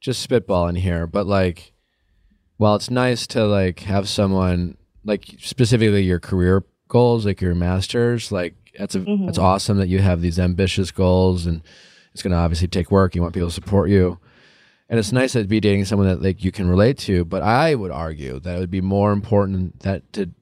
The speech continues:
Speaker 1: to be dating someone who more than anything is just, like,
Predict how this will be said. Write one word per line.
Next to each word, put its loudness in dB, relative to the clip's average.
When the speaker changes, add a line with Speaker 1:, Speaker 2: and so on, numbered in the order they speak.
Speaker 1:
to -2
be 2
dating 4
someone 2
who 4
more 4
than 2
anything 2
is 0
just, -2
like, -2